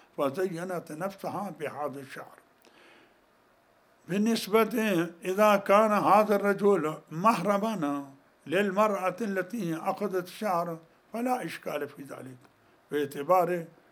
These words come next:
أنه يجوز لها اللمس وكذلك النظر قبل فصل هذا الشعر من الرجل، وكذلك بعد فصله من الرجل. إنما يأتي كلام بالقياس إلى امرأة أخرى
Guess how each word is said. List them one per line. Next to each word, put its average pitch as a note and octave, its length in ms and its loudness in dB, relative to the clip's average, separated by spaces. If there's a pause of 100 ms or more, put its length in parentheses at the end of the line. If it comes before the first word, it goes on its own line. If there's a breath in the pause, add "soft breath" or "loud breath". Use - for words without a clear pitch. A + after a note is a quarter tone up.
(200)
أنه D#3 480 -2
يجوز E3+ 380 -4
لها D3 460 0
اللمس E3 460 0
وكذلك C#3+ 800 -10
النظر D3+ 440 -2 (400 soft breath)
قبل F3+ 500 2 (280)
فصل G3+ 400 -2
هذا E3 300 -2
الشعر E3 400 -6
من C3+ 200 -8
الرجل، B2+ 400 -12 (480 soft breath)
وكذلك E3 1080 -2 (280)
بعد D#3+ 320 0
فصله E3 400 -8
من D3+ 180 -10
الرجل. A#2+ 380 -14 (840 loud breath)
إنما G3+ 460 0
يأتي A3 440 2
كلام G#3+ 440 4
بالقياس G#3+ 640 4
إلى G3 520 2
امرأة G#3+ 440 -2
أخرى G#3 640 2